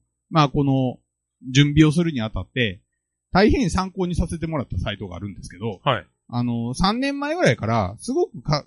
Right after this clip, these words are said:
Speaker 1: 詳しい日本語解説で、全件紹介をやってるブログみたいなのがあるんです。
Speaker 2: はいはい。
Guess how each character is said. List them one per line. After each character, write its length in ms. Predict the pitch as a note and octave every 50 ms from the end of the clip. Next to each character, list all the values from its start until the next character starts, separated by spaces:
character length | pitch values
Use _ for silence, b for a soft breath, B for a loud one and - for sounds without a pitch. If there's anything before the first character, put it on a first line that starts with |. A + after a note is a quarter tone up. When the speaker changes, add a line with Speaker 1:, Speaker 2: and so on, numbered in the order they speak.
| _ _ _
Speaker 1:
詳 140 | G3 G#3 G3+
し 120 | - - -
い 40 | G#2+
日 80 | A2+
本 140 | B2+ C3+ B2+
語 100 | A#2+ B2+
解 160 | B2 C3+ A2+
説 300 | F#2 - - - - G2 F#2
で、 260 | B2 C#3+ C3 G#2+ G2 A2 A#2 A#2+ A#2+
全 240 | B2 D3 D3+ D3+ C3+
件 360 | - D3+ C#3 C3+ B2+ B2 - _
紹 220 | - - D3+ B2
介 240 | - - F2 E2 F2
を 240 | A2 B2 A2 - -
や 120 | - A#2+ C3
っ 40 | -
て 120 | - B2+
る 60 | A2+
ブ 100 | A2+ C3+
ロ 120 | D3 D3 C#3
グ 60 | C#3
み 100 | C#3 B2+
た 80 | -
い 20 | -
な 60 | -
の 60 | -
が 60 | -
あ 20 | E2+
る 80 | -
ん 60 | _ _
で 60 | -
す。 120 | - D#3
Speaker 2:
は 160 | C#3 D3 C3+
い 40 | A#2+
は 180 | A2 A2+ G2 F2+
い。 40 | F2+